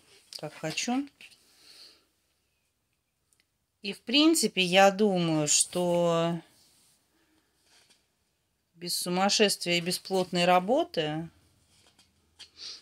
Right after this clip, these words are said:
на месяц вполне хватает этого рокетбука. Да,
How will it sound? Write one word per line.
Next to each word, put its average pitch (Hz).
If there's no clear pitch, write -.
на 185
месяц 220
вполне 190
хватает 180
этого 170
рокетбука. 160
Да, 165